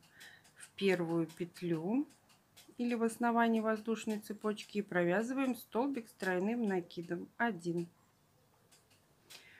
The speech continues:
Мы с вами связали столбик с тройным накидом. По высоте у нас это получается пять воздушных петель.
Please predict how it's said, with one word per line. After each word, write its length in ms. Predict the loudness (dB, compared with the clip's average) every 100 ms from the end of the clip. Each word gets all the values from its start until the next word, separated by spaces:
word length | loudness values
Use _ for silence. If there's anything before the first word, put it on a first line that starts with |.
| -20 _
Мы 100 | -4
с 120 | -2
вами 240 | 4 6 6
связали 580 | 2 -4 2 4 4 -2 -10 -20 -20 _
столбик 600 | -20 0 2 2 0 -8
с 40 |
тройным 520 | -8 0 4 4 4 2
накидом. 640 | 2 0 -2 -4 0 0
По 180 | 0 0
высоте 540 | 0 -2 -4 -2 0
у 100 | 0
нас 280 | 2 -2 -2
это 180 | -6 -6
получается 720 | -4 -2 -2 0 -2 -2 -8
пять 300 | -2 -2 0
воздушных 600 | -4 -2 -4 -4 -6 -8
петель. 440 | -8 -12 -6 -8